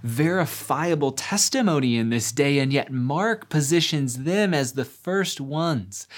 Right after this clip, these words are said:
He positions them in the center. He tells this story through their vantage point. And some people speculate, "Well, that just means this story is obscure and out of historical place,"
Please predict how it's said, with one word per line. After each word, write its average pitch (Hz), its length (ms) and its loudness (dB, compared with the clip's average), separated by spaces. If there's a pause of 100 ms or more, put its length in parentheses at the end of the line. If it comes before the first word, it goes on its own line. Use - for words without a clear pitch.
(100)
He 165 140 2
positions 156 560 2
them 185 300 2
in 147 120 2
the 127 80 0
center. 180 260 0
He 147 80 2
tells 208 480 0
this 160 180 2
story 185 360 2
through 170 240 2
their 156 160 4
vantage 170 500 -2
point. - 360 -6 (1000)
And 143 120 4
some 208 140 4
people 156 200 2
speculate, 131 560 -2
"Well, 139 300 0 (420)
that 135 240 -4
just 139 240 -2
means 127 300 0
this 127 160 -4
story 127 400 0
is - 440 -4
obscure 131 600 -2
and 123 180 0
out 127 160 -2
of 113 140 -8
historical 120 640 -4
place," 160 480 -6